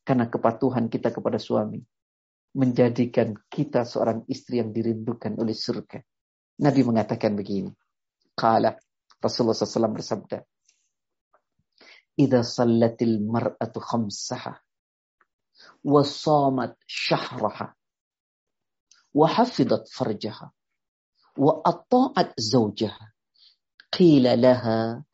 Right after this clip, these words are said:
udkhuli al-jannata min ayyi abwabiha syi'ti." Kata Nabi, "Idza sallatil mar'atu khamsaha."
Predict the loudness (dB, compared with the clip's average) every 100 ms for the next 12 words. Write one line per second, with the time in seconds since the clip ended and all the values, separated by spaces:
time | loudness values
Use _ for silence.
0 | _ _ _ 2 4 4 2 4 6 6
1 | 2 0 0 0 0 0 0 0 -2 -6
2 | -8 -12 -14 _ -20 0 4 4 2 2
3 | 2 4 0 -4 -6 _ -2 0 2 4
4 | 6 6 4 0 -2 -2 -4 -6 -10 -6
5 | 0 0 -2 -10 -20 -20 _ _ _ _
6 | _ _ _ _ _ _ _ _ -10 -6
7 | -4 -4 -8 -16 -18 _ _ _ _ _
8 | _ -2 -2 -2 0 2 2 0 0 0
9 | -2 -4 -6 -12 -14 -12 -12 -10 -12 -14
10 | -18